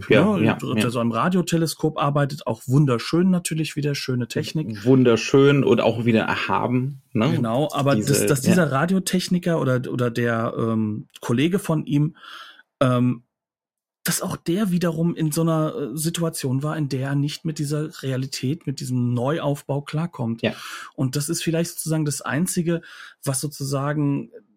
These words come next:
Speaker 2: auch, auch, auch uns so ein bisschen das erklärt. Es geht nicht darum, eine Lösung zu finden, sondern es geht darum, überhaupt erstmal darauf aufmerksam zu machen,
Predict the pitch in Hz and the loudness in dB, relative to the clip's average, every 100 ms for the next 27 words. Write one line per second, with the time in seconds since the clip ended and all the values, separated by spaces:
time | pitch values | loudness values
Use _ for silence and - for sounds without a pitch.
0 | _ _ _ _ _ _ _ - 147 - | _ _ _ _ _ _ _ -10 -10 -10
1 | - 143 - 147 - 175 - 156 165 160 | -12 -8 -8 -6 0 0 2 -2 -2 -2
2 | 147 147 - 139 127 - 127 143 180 - | -2 -4 -4 -6 -6 -4 0 0 -2 -10
3 | - - - 139 - 165 190 - 147 160 | -20 -16 -6 -4 -2 -2 -2 -2 -4 -2
4 | 147 135 120 131 160 202 - 175 175 170 | 2 2 2 2 2 0 -2 -4 -2 -4
5 | - 143 143 - 131 143 147 143 139 127 | -2 -2 -2 -6 -6 -6 -4 -4 -2 -4
6 | - 160 143 127 123 - 165 - 135 - | -4 -4 -4 -4 -6 -6 -6 -2 -4 -2
7 | 127 - 120 123 139 | -6 -4 -6 -4 -6